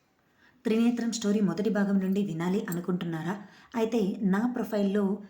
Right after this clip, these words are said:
ప్లేలిస్ట్లో ఉంటుంది, వినండి. ఇక స్టోరీలోనికి వెళ్ళిపోదాం. తన ఆశ నె-, తీరిపోతుంది అనే విధంగా తన కొడుకు ఆ ఇంటి ఆడపడుచుని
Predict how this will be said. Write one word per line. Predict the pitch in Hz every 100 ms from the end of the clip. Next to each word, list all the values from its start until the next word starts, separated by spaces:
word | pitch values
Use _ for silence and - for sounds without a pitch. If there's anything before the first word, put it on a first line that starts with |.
| - _
ప్లేలిస్ట్లో | 220 226 247 - 190 202
ఉంటుంది, | 170 180 214
వినండి. | 165 165 165 165 -
ఇక | 254 247 220 -
స్టోరీలోనికి | - 240 220 156 151 170 190
వెళ్ళిపోదాం. | 170 151 180 185 156 156 170 170 190 - _ _ _ _ _ _ -
తన | 226 - 170
ఆశ | 220 -
నె-, | 190 160 175 - -
తీరిపోతుంది | 220 247 262 214 202 202 208 208 190
అనే | 190 196
విధంగా | 165 175 190 196 185 - 220
తన | 202
కొడుకు | 202 185 214 240 247
ఆ | 190
ఇంటి | 170 165 233 254 247
ఆడపడుచుని | 165 185 220 214 208 208 202